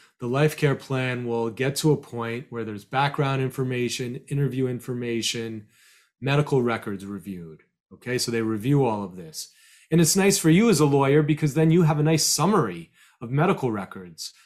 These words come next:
that you don't always have or, or may not create on your own, okay? And then it reviews the, the prior procedures our client has had, talks about limitations,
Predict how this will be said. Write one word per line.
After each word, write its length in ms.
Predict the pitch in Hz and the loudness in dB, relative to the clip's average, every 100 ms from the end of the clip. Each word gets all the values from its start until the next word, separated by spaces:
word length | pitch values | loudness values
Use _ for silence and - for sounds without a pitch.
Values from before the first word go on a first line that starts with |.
| _ | _
that 160 | 117 139 | -8 -2
you 120 | 139 | 0
don't 140 | 143 | 2
always 240 | 143 143 - | 2 2 2
have 460 | 170 180 120 104 | 4 4 2 -2
or, 220 | 110 110 117 | -8 -10 -10
or 60 | |
may 140 | 113 123 | -8 -8
not 200 | 123 123 | -8 -6
create 340 | 135 139 151 | -2 2 2
on 160 | 110 95 | 0 -8
your 200 | 87 85 | -14 -20
own, 220 | - _ _ _ _ _ _ _ _ - | -20 _ _ _ _ _ _ _ _ -20
okay? 440 | 104 - 123 135 - _ _ _ _ _ | -16 -12 -6 -6 -8 _ _ _ _ _
And 200 | 131 139 | -4 0
then 460 | 139 139 135 139 151 - - _ _ - | 2 2 2 0 -2 -8 -20 _ _ -12
it 140 | 127 | -8
reviews 600 | 117 110 113 131 127 117 | -6 -4 -2 2 2 0
the, 480 | 104 104 98 98 110 - | -4 -8 -8 -12 -16 -20
the 80 | 101 | -20
prior 400 | - 123 117 104 | -10 -6 -6 -6
procedures 600 | 101 - 170 170 165 151 | -6 -2 2 2 2 2
our 120 | 156 | 2
client 380 | - 151 147 135 | 0 0 2 0
has 180 | 143 | -2
had, 460 | - 139 139 131 135 _ _ _ _ _ _ _ _ _ _ _ | -4 -6 -4 -6 -8 _ _ _ _ _ _ _ _ _ _ _
talks 240 | 123 117 | -8 -6
about 300 | 120 113 110 | -2 -2 -2
limitations, 1300 | 117 110 101 - 156 160 - 151 147 143 131 - - | -4 -6 -6 0 4 4 4 2 2 0 -4 -8 -10